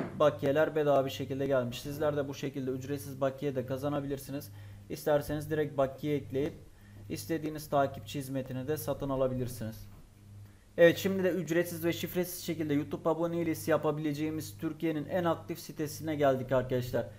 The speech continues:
Ben bu sitenin linkini de açıklamaya ekleyeceğim zaten. Şu an gördüğünüz gibi anlık iki yüz doksan yedi çevrim içi üye var. Yani iki yüz doksan yedi farklı kişi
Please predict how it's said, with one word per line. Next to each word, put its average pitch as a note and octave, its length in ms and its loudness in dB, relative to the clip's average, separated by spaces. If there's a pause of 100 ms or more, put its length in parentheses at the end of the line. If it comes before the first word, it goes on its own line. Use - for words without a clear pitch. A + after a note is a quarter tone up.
(240)
Ben E3+ 220 6
bu F3 40 -6
sitenin E3 280 -4
linkini D#3 320 -6
de D3+ 60 4
açıklamaya C#3+ 500 2
ekleyeceğim D3 440 -2
zaten. C3+ 260 0
Şu D#3+ 180 -4
an D#3+ 140 -2
gördüğünüz D#3 440 -2
gibi C#3 160 -4
anlık D3 400 -2
iki - 240 -10
yüz C#3 140 -6
doksan D3+ 380 -2
yedi D3+ 240 -6
çevrim D3 360 0
içi C#3+ 220 -8
üye C#3 220 4
var. A2+ 180 6 (480)
Yani E3 160 0
iki E3+ 160 -8
yüz E3 160 -6
doksan E3+ 340 0
yedi D3+ 240 -6
farklı D#3 500 -2
kişi D#3+ 340 -6